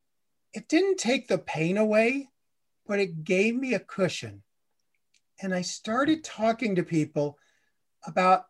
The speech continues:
how they found meaning. After a spouse died, a child died, a parent died, a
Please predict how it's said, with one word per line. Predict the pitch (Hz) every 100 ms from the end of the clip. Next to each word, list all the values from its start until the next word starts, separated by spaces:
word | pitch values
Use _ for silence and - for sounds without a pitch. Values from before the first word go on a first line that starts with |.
| _
how | - - 214
they | 220 220
found | 226 - 202 202 185 160
meaning. | 175 185 120 101 104 _ _ _ _ _ _ _ _ _ _ _ -
After | 202 196 214 196 196
a | 175
spouse | - - 196 202 202 -
died, | 170 143 127 123 117 - _ _ -
a | 156
child | - 196 202 202 170
died, | 165 143 127
a |
parent | - - 196 208 190 156
died, | 139 131 131
a | 135